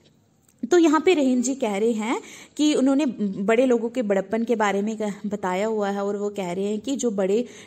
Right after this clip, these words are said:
लोग होते हैं उनमें क्या होता है, बड़े लोग,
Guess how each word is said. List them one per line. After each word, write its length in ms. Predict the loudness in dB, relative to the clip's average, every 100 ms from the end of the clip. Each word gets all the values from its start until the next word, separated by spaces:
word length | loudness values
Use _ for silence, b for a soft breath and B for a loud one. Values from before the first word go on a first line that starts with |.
| 0
लोग 200 | 2 2
होते 260 | -2 -4
हैं 160 | -4 -4
उनमें 340 | -4 -2 -2
क्या 140 | -2 -4
होता 320 | -4 -6 -6
है, 160 | -4 -2
बड़े 300 | 0 2 2
लोग, 260 | 2 -2